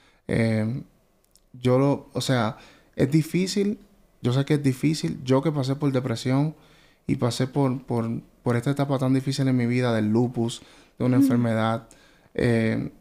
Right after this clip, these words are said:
Speaker 1: y, y no tanto la enfermedad, más bien la enfermedad de mi hijo,
Speaker 2: Mm.
Speaker 1: porque nosotros como padres no hay algo más que duela en nuestro corazón
Speaker 2: Mm.
Speaker 1: que ver a nuestros hijos mal.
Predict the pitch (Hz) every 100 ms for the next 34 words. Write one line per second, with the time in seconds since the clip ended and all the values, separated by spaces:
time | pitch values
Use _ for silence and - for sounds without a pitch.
0 | - - 131 131 - 147 160 185 185 170
1 | 151 147 135 131 156 - 127 135 143 160
2 | - - _ _ - 127 123 117 117 127
3 | 139 117 123 120 120 - 285 269 262 -
4 | - 123 127 123 117 117 - 127 127 147
5 | 156 143 123 127 131 143 156 - - _
6 | _ _ _ _ _ - - 131 127 143
7 | 135 131 - 123 120 120 127 127 117 117
8 | 113 117 113 262 127 123 113 113 117 117
9 | 113 117 117 117 117 117